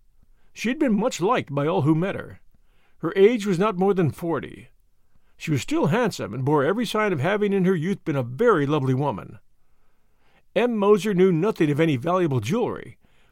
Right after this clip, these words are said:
but it had been remarked by the servants that the heavy trunk in the lady's bedroom was always scrupulously locked. Marie Devine, the maid, was as popular as her mistress. She was actually engaged to one of the head waiters in the hotel,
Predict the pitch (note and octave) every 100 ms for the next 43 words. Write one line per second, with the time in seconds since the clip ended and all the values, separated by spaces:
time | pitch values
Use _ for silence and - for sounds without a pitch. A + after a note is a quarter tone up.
0 | _ C#3+ F#3+ C4+ A#3+ A3+ F#3+ G#3 A#3+ -
1 | G#3+ F3 - F3 A2+ C3+ - D3+ B2+ D#3+
2 | A3+ G#3 - A3+ F3+ C#3+ C#3+ F3+ D3 G#2
3 | F#3 F3+ G3+ C#3 - G#3 G#3+ D3 - -
4 | C4+ F#3 C#3 A2 C3+ B2+ D#3+ C2+ - -
5 | - _ - _ _ _ _ _ _ _
6 | _ _ _ _ _ _ _ _ _ _
7 | C#3 C#3+ B3+ B3+ A3 G#3 C#3+ G#2 A2+ C#3+
8 | F3+ C3 G2+ - _ _ - A2+ B2 -
9 | F3 F3+ F3 D#3 B2 B2+ D#3+ A#3+ - -
10 | - - _ _ _ - - C3 - F3+
11 | - F3 D#3+ C#3 B2+ B3+ F3+ - C#3+ E3
12 | C#3+ C#3 G#3 D3 G3 E3+ D3 C3 C3+ B2+
13 | A#3+ E3 F2+ -